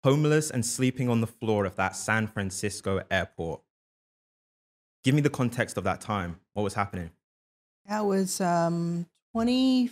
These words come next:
Speaker 2: fifteen, and I had experienced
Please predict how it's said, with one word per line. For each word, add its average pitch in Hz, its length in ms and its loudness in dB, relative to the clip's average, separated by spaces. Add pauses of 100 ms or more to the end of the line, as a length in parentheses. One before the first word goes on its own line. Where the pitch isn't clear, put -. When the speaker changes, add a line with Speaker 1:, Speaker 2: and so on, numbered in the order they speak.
(200)
Speaker 2:
fifteen, 175 880 -2 (800)
and 180 680 0 (140)
I 220 140 4
had 226 320 4
experienced 190 840 0